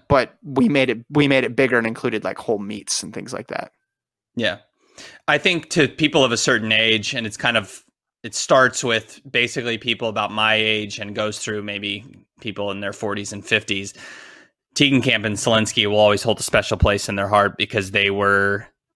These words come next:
Speaker 2: competing with the East Africans in a, in a time when maybe that hadn't happened ever, basically.
Speaker 1: Mm-hmm.
Speaker 2: So they were pioneers
Speaker 1: Right.
Speaker 2: in, in some sort. Obviously, you know, Frank Shorter won gold, but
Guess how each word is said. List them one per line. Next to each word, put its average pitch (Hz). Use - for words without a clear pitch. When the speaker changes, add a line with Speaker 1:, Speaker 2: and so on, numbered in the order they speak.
Speaker 2:
competing 107
with 101
the 104
East 101
Africans 98
in 104
a, 92
in 107
a 98
time 101
when 98
maybe 98
that 98
hadn't 101
happened 101
ever, 110
basically. 104
Speaker 1:
Mm-hmm. 127
Speaker 2:
So 110
they 107
were 110
pioneers 113
Speaker 1:
Right. 104
Speaker 2:
in, 101
in 110
some 113
sort. 110
Obviously, 110
you 107
know, 104
Frank 110
Shorter 113
won 113
gold, 110
but 101